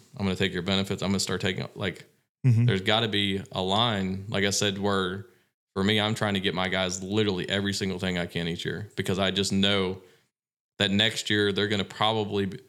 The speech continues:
Speaker 1: I won't have to even increase my, my workforce, but I will probably see an increase of twenty-five to twenty-seven percent is what my projection is,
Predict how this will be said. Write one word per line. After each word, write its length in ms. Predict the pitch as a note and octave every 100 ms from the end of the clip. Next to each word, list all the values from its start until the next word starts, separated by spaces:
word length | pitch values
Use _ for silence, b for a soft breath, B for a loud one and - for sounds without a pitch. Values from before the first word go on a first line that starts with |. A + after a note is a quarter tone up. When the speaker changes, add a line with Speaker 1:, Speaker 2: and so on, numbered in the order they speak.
| b b b
Speaker 1:
I 80 | A2+
won't 240 | D#3 C#3
have 240 | A#2 B2 A#2
to 60 |
even 200 | A2 G#2+
increase 520 | F#2 F2+ - G#2+ G#2 G2+
my, 380 | F#2+ F2+ E2 G2 G#2+ _ _ _ _ _ _ _
my 140 | F#2+ F#2
workforce, 920 | F#2+ A2+ B2+ - F#2+ F#2 F2 - - _ _ _ _ -
but 80 | G2+
I 60 |
will 100 | G2+
probably 360 | F#2+ A#2+ A#2+ A2
see 360 | - G#2+ G#2
an 100 | F#2+
increase 440 | G2 G2+ G#2 G2+ -
of 140 | F#2 -
twenty-five 640 | A2 A2 G#2 G2 F#2+ F#2
to 100 | -
twenty-seven 640 | F2+ - F#2+ F#2 F#2+ F#2 F2+
percent 400 | F2+ - F2+ C#2+
is 120 | F2
what 120 | F2+
my 120 | D2 F2
projection 500 | G2+ F2+ F2 - E2+
is, 200 | D#2